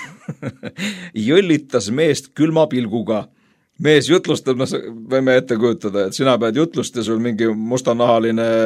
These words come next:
proua istub, äh, saepuru peal sinu ees ja jõllitab sind külma pilguga.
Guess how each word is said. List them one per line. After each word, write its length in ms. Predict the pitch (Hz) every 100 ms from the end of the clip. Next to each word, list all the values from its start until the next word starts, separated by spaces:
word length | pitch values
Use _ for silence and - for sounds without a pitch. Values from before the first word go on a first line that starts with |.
| 110 110 107 104 107 104
proua 380 | 135 156 135 117 107 -
istub, 500 | - 131 131 107 -
äh, 460 | 120 113 113 107 101
saepuru 460 | - 143 120 120 107
peal 200 | 127 117
sinu 180 | 120 139
ees 200 | 131 104
ja 60 | 110
jõllitab 560 | 135 143 113 - 135 -
sind 200 | 98 -
külma 240 | 127 120
pilguga. 460 | 110 117 107 101 95